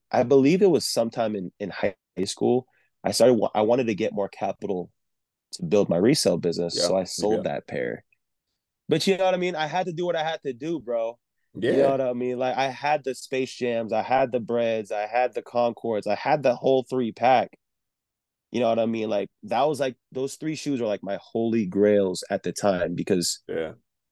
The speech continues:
Speaker 1: it was just so hard. It was just, like, beat up pairs were going for, like, one fifty to two hundred. I didn't have that.
Speaker 2: Yeah.
Speaker 1: <laughs> You know what
Speaker 2: No,
Speaker 1: I mean?
Speaker 2: bro. I, who you telling? I
Speaker 1: <laughs>
Speaker 2: remember, like,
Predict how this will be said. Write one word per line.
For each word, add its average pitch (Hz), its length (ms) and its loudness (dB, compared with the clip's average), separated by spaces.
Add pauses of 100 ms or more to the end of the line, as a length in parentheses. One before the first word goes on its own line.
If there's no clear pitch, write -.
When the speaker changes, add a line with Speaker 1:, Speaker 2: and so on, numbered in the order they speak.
(400)
Speaker 1:
it 113 60 6
was 117 140 6
just 117 240 0
so 131 180 2
hard. 117 360 0
It 107 80 -6
was 110 160 -8
just, 110 200 -10
like, 104 160 -4 (360)
beat 165 200 2
up 170 200 4
pairs 147 280 2
were 123 80 -4
going 123 220 -2
for, 123 120 -6
like, 107 180 -4
one 113 280 -4
fifty 113 340 -6
to 101 80 2
two 104 200 0
hundred. 98 220 0
I 160 100 4
didn't 202 160 4
have 135 280 4
that. 87 200 -6 (580)
Speaker 2:
Yeah. 90 240 -2
Speaker 1:
<laughs> - 300 2 (320)
You - 140 2
know 170 140 6
what 156 100 8
Speaker 2:
No, 123 140 8
Speaker 1:
I - 0 -
mean? 107 320 6
Speaker 2:
bro. - 100 -10
I, 95 120 -6
who 120 120 -2
you 120 60 0
telling? 120 280 2
I 117 80 4
Speaker 1:
<laughs> - 0 -
Speaker 2:
remember, 123 380 2
like, 113 220 -2